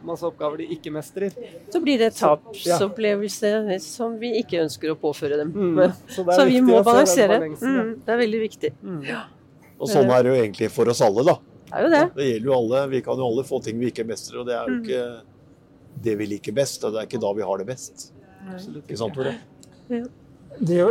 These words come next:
Speaker 4: jeg tror noe av det dårligste man kan gjøre for folk, det er jo å sette de i en situasjon eller en arbeidsoppgave du ikke gjør dem i stand til å mestre.
Speaker 3: Ja.
Speaker 1: Mm.
Speaker 4: Så du får på en måte en sånn negativ bekreftelse. Det gjelder alle, om du er ansatt, medarbeider, bruker.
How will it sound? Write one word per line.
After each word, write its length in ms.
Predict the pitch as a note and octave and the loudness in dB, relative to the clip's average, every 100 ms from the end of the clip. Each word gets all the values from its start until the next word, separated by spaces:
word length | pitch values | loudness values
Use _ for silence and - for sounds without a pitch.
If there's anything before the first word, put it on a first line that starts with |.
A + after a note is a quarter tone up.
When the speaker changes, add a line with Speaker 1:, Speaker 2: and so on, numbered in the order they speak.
| B3+ | 2
Speaker 4:
jeg 120 | F#3 | 0
tror 180 | G3 F#3 | 0 -2
noe 180 | F3 E3+ | 4 6
av 60 | E3 | 6
det 100 | E3+ | 4
dårligste 380 | E3+ D#3 - E3+ | 2 2 -4 -8
man 160 | E3 D3 | -8 -4
kan 240 | F3+ E3+ | -4 -4
gjøre 560 | F3 F3 E3 D3+ D3+ D#3 | -4 -2 -2 -4 -6 -6
for 140 | F#3 | -6
folk, 320 | - D4+ A3+ G#3 | -6 -6 -8 -6
det 140 | G3 | 0
er 80 | G3+ | 0
jo 80 | F3+ | 0
å 60 | |
sette 340 | - G3 - D#3 | -4 -10 -10 -8
de 60 | |
i 40 | E3 | -6
en 120 | E3 | -8
situasjon 720 | - E3 F3+ - F#3 F#3 G3 | -10 -8 -8 -8 -6 -4 0
eller 120 | F3 F3 | 2 2
en 60 | F3+ | 2
arbeidsoppgave 1000 | E3 D#3 D#3 F#3 C#3+ F3+ D#3+ D#3+ F3 | 0 -2 -6 -10 -8 -4 -2 -2 -4
du 260 | F3 F#3+ F3 - - - - - - | -6 -8 -10 -14 -20 -20 -20 -20 -12
ikke 220 | A3+ - G3 | -8 -4 2
gjør 140 | F3 | 2
dem 100 | F3 | 2
i 40 | F3 | -4
stand 260 | F3+ D#3+ | -4 -2
til 80 | F#3 | -4
å 40 | |
mestre. 340 | F#3+ - - G3 - | -6 -10 -14 -14 -10
Speaker 3:
Ja. 140 | D3 - | -10 -10
Speaker 1:
Mm. 280 | F#3+ E3+ C3+ | -8 -8 -8
Speaker 4:
Så 120 | B2+ F3+ | -12 -12
du 60 | |
får 180 | D#3 D#3+ | -8 -8
på 0 | |
en 100 | E3+ D#3 | -8 -8
måte 60 | |
en 60 | E3 | -8
sånn 220 | F3+ E3 | -6 -6
negativ 460 | D#3+ D3 D#3 F#3 E3 | -6 -6 -6 -6 -4
bekreftelse. 800 | G3 - - F3+ - E3+ - F#3+ | -4 -6 -16 -14 -10 -8 -6 -4
Det 160 | F#3 E3 | -4 -4
gjelder 420 | D3 D3+ D#3+ D3 B2+ - - | -6 -8 -8 -10 -14 -18 -6
alle, 400 | F#3 D3+ D3+ F#3+ - _ - - | -4 -4 -4 -6 -6 _ -20 -12
om 120 | E3+ | -8
du 60 | D#3+ | -4
er 100 | D#3+ | -4
ansatt, 480 | D#3+ D3+ - E3+ F3 | -4 -6 -8 -10 -10
medarbeider, 460 | E3 D#3 D#3 D#3 | -10 -10 -8 -8
bruker. 600 | D#3 E3+ D3 - D#3+ C#3 | -4 -4 -4 -6 -8 -8